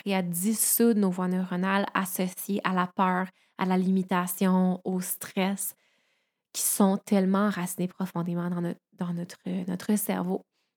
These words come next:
Un exemple de ça, c'est le stress financier. Je sais que vous vous intéressez à ça. J'ai souvent des, des messages et tout ça. Je, je sais que vous vous intéressez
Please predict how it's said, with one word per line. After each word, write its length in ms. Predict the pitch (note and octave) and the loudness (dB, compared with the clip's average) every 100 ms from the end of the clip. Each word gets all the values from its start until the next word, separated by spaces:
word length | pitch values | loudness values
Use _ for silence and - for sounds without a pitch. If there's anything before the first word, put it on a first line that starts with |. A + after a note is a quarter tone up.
| _ _ | _ _
Un 120 | G3 F#3 | -4 -2
exemple 320 | F3 F#3 F#3 | 0 0 0
de 100 | F#3+ | -2
ça, 300 | - A#3+ C4+ | 0 2 2
c'est 340 | - - A3 | 0 0 2
le 140 | G#3 F#3+ | 2 0
stress 400 | - A3+ A3+ - | -2 -2 -2 0
financier. 560 | A3 G#3 - B3+ A#3+ | 2 2 0 2 2
Je 100 | G3+ | 2
sais 180 | F#3 G#3 | 0 0
que 120 | G#3+ | 2
vous 140 | G#3 G3 | 2 4
vous 60 | |
intéressez 520 | F#3+ F#3 F#3+ G3 - | 2 0 -2 -2 2
à 180 | F#3+ G#3 | 2 2
ça. 220 | - A#3 | 4 4
J'ai 100 | G#3+ | 6
souvent 320 | G3+ - F#3 F#3+ | 2 2 4 4
des, 220 | F#3 F#3 _ _ _ - | 4 0 _ _ _ -4
des 60 | F#3 | 0
messages 540 | F3 F3+ F3+ F3+ F3 | 0 2 4 6 4
et 60 | F3 | 0
tout 120 | - | -4
ça. 180 | - F#3 | 0 0
Je, 120 | F3+ | 0
je 100 | F#3 | -4
sais 160 | F3+ G3 | -6 -4
que 120 | G#3 | -4
vous 80 | F#3 | -2
vous 80 | F3+ | -2
intéressez 640 | F3+ F#3 F3+ F3+ G3 G3+ | -2 -4 -4 -4 -4 -4